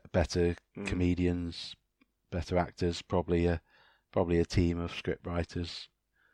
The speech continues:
Speaker 1: um, who, you know, co-, who come prob-, probably, I don't know about Candy, but Aykroyd probably co-, it comes from that S N L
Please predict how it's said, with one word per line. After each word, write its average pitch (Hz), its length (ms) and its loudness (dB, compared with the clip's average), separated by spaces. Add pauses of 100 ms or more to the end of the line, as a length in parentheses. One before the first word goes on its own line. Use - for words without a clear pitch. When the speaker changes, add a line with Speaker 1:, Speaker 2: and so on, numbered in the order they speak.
(400)
Speaker 1:
um, 85 540 0 (1200)
who, 87 260 -2 (140)
you 87 140 -4
know, 82 220 -4 (500)
co-, 101 160 2
who 101 240 2
come 92 240 2
prob-, 95 480 4
probably, 95 520 4 (1200)
I - 60 0
don't 98 140 4
know 92 100 6
about 87 240 4
Candy, 90 440 2
but 87 240 -2
Aykroyd 90 600 0
probably 87 280 -2
co-, - 180 -4 (120)
it - 220 -12
comes 90 220 -4
from 87 160 -2
that 85 160 2
S 90 220 2
N 85 140 4
L 87 320 4